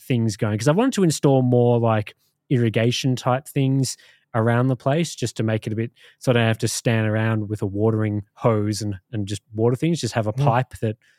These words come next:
Speaker 1: does it all. So, yeah,
Speaker 2: Mm-hmm.
Speaker 1: complementing that by automated turning on and off makes a lot of sense, I think. But we'll
Speaker 2: Well,
Speaker 1: see how
Speaker 2: apart
Speaker 1: that goes.
Speaker 2: apart from the vegetable patch, we employed a different strategy.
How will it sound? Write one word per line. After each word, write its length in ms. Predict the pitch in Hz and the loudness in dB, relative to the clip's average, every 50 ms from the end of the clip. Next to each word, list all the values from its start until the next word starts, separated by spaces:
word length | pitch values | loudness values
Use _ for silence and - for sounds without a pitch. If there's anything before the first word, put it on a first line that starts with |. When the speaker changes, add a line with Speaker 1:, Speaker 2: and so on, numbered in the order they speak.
| _ _ _ _ _ | _ _ _ _ _
Speaker 1:
does 200 | - 123 123 113 | 0 2 2 2
it 100 | 127 123 | 2 4
all. 280 | 131 139 156 185 202 185 | 4 4 4 2 2 0
So, 340 | - - 131 123 120 113 107 - _ - - _ _ _ - | 0 0 2 2 2 0 -2 -4 _ -20 -20 _ _ _ 2
yeah, 140 | 180 170 160 | 4 6 6
Speaker 2:
Mm-hmm. 100 | 180 196 196 _ _ - | 6 4 2 _ _ -4
Speaker 1:
complementing 540 | - 139 131 - 131 127 123 117 - 127 120 | -2 -2 0 0 2 2 2 2 0 0 0
that 160 | 117 113 113 | 0 0 2
by 260 | - 113 110 110 107 98 - _ - | 0 2 2 0 0 -4 -6 _ 2
automated 440 | 135 120 117 117 117 117 117 120 113 | 2 4 4 4 4 2 2 0 0
turning 280 | - 131 127 117 113 113 | 0 0 0 0 2 2
on 100 | 117 117 | 2 2
and 100 | 113 117 | 2 2
off 220 | 120 123 - - | 0 0 -2 -2
makes 220 | 120 113 110 - - | -4 -4 -4 -4 -4
a 40 | |
lot 80 | 120 113 | -4 -4
of 60 | 117 | -2
sense, 240 | - - 131 139 - | -2 -4 -4 -4 -4
I 60 | 127 | -4
think. 240 | 117 - 147 165 - - _ _ _ _ _ _ _ _ _ _ _ - | -2 -2 -2 -4 -4 -8 _ _ _ _ _ _ _ _ _ _ _ 2
But 80 | - | 6
we'll 80 | - 160 | 6 6
Speaker 2:
Well, 60 | - 196 | 8 6
Speaker 1:
see 60 | 185 | 6
how 80 | 170 | 4
Speaker 2:
apart 140 | 147 139 127 - | 4 4 4 4
Speaker 1:
that 60 | 139 | 4
goes. 240 | 127 131 - - - _ _ _ _ _ | 2 2 0 -2 -8 _ _ _ _ _
Speaker 2:
apart 340 | 170 151 - - 185 196 180 | -4 0 2 2 0 2 0
from 100 | - 185 | 0 0
the 60 | 165 151 | 0 2
vegetable 520 | 135 151 147 143 - - - 160 156 147 | 2 2 0 0 -2 -4 -2 -2 -2 -2
patch, 360 | - 160 165 180 - - - | 0 -2 -2 -2 -2 -4 -2
we 200 | 160 151 143 143 | 0 2 2 2
employed 500 | 139 135 131 - - 143 131 127 131 131 | 2 0 -4 -4 -2 0 0 0 0 0
a 100 | 139 131 | -2 -4
different 380 | 127 123 - 139 - 151 147 143 | -2 -2 -2 -2 0 -2 -4 -4
strategy. 600 | - - 151 143 147 151 147 170 196 208 196 | -2 0 0 2 2 2 0 0 0 0 -2